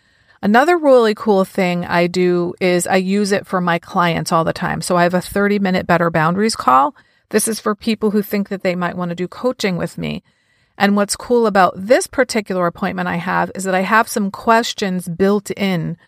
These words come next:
that I'd like for them to answer for me before they set up the appointment. So I know a little something about them before we hop on the call. Another way that I use it with clients is I have it integrated with my payment processor, Stripe.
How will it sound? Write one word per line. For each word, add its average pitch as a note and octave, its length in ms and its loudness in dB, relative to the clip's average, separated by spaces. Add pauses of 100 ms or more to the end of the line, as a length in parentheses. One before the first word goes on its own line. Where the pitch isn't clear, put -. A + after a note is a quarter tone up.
(360)
that G3 120 4
I'd F#3+ 200 4
like F#3 300 2
for G#3 160 -6
them F#3 200 -2
to - 200 -8
answer F#3 400 -2
for F3 200 -4
me E3 240 -2
before F#3 500 0
they F3 140 0
set F3 180 -2
up E3+ 140 -4
the F3 100 -2
appointment. G3 460 -6
So - 100 -2
I F3+ 80 2
know G3 220 2
a F#3 40 2
little F#3+ 340 0
something F#3+ 400 -2
about F3 320 2
them E3+ 180 -4
before F3+ 400 -2
we F3 120 -4
hop F3 260 -2
on E3+ 120 -2
the E3+ 80 -8
call. E3 420 0 (720)
Another D4+ 500 4
way F#3+ 260 4
that F#3 120 0
I F3 60 4
use F3+ 260 -2
it F#3 80 -6
with F3+ 160 -4
clients E3+ 720 -6
is F3 380 0 (420)
I F#3 120 2
have A3 260 2
it C#4+ 100 -4
integrated F#3 720 -2
with F3+ 260 -2
my E3 280 -2
payment G#3+ 440 -2
processor, E3+ 840 -2
Stripe. - 540 -8